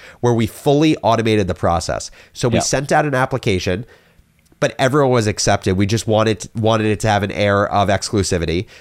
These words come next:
Speaker 1: So you'd fill
Speaker 2: Mm.
Speaker 1: out an application, you'd get an automated email from us that you were one of a few people accepted to this program,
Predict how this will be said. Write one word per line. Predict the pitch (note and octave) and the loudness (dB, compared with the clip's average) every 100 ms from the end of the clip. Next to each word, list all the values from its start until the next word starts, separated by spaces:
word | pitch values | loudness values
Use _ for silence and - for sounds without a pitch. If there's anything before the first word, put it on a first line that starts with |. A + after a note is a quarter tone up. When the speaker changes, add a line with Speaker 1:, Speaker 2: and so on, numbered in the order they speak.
| - | -6
Speaker 1:
So | A2 | -2
you'd | G2+ | 2
fill | G#2+ | 4
Speaker 2:
Mm. | C3 | 4
Speaker 1:
out | C3+ | 2
an | |
application, | B2 B2+ A#2 F#2 F#2+ E2 - | 0 -2 -2 -4 -4 -8 -8
you'd | - G#2 | -6 -2
get | A2 | 0
an | G#2 G2+ | -2 -2
automated | G2+ A2+ B2 B2 G#2+ | 0 0 2 0 0
email | G#2 G#2 G2 | 0 0 0
from | G2 F#2+ | -2 -4
us | F2 - | -4 -2
that | F#2+ | -2
you | G2 | 0
were | G#2+ G2+ | 0 2
one | F#2+ A2+ | 0 0
of | |
a | F#2 | -2
few | F2+ A#2 A#2 | -4 -2 -2
people | C3 B2 G#2 | 0 -2 -2
accepted | - F2+ - F2+ | -2 -4 -6 -8
to | G#2 | -4
this | F#2 | -4
program, | - F#2 E2 E2+ D#2 | -2 -2 0 -2 -4